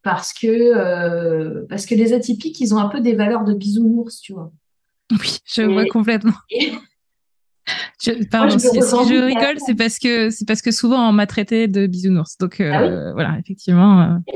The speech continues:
Speaker 1: mais parce que nous, on est, on comprend pas. Il y a
Speaker 2: Mm.
Speaker 1: des choses, en fait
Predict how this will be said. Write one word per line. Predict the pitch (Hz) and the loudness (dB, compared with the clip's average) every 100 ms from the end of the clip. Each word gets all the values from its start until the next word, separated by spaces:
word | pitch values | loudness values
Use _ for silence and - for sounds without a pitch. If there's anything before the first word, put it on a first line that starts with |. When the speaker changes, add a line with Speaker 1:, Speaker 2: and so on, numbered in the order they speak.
| 392 | -4
Speaker 1:
mais | |
parce | 233 233 | -2 -2
que | 247 | 2
nous, | 247 302 | 2 4
on | 247 | 2
est, | 220 220 | 0 -2
on | 214 | -2
comprend | 226 - 240 | -2 -2 -4
pas. | 330 349 - - - | -4 -6 -8 -16 -2
Il | |
y | 220 | 2
a | |
Speaker 2:
Mm. | 202 | 2
Speaker 1:
des | 226 | -2
choses, | - 294 403 370 254 - _ | -10 -12 -10 -10 -14 -20 _
en | 214 214 | -10 -8
fait | 294 - 453 | -8 -12 -12